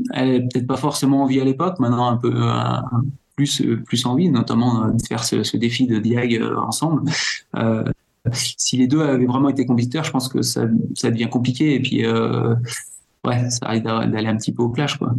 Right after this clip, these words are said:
Donc là, euh, ouais, il y a toute une partie où c'est vraiment, euh, ouais, la vie, en fait, familiale et aussi avec les, les enfants, notamment les devoirs. Euh, moi, j'ai pas fait beaucoup, quoi.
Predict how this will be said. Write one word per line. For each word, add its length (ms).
Donc 220
là, 340
euh, 140
ouais, 240
il 40
y 20
a 20
toute 220
une 100
partie 400
où 140
c'est 160
vraiment, 680
euh, 100
ouais, 140
la 180
vie, 280
en 100
fait, 260
familiale 540
et 60
aussi 340
avec 320
les, 280
les 200
enfants, 400
notamment 520
les 120
devoirs. 360
Euh, 120
moi, 160
j'ai 100
pas 140
fait 140
beaucoup, 240
quoi. 200